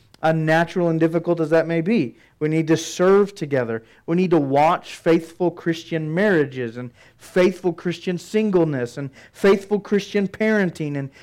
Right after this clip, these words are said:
faithful Christian friendships. And we need the wisdom of each other and the discipline of each other and the support of each other.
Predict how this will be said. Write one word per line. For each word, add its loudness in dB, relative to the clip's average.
faithful 0
Christian -2
friendships. 0
And -4
we -2
need 0
the 4
wisdom 2
of -4
each -6
other 0
and -8
the -8
discipline -2
of -4
each -8
other 0
and -6
the -6
support 0
of -2
each -10
other. -6